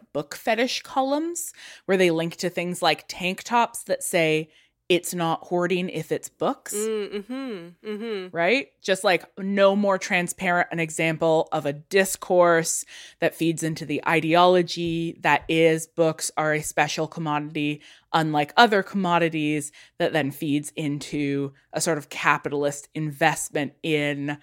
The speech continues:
Speaker 1: the sort of fetishization of the object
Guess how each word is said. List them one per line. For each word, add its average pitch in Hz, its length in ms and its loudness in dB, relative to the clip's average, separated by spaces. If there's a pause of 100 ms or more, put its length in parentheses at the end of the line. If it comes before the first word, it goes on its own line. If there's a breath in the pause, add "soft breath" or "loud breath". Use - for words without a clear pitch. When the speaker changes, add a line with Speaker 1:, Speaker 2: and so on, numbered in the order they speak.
(380 loud breath)
Speaker 1:
the - 80 -18
sort 170 160 0
of 147 60 -6
fetishization 160 1000 0
of 135 120 -10
the - 240 -10
object 190 680 0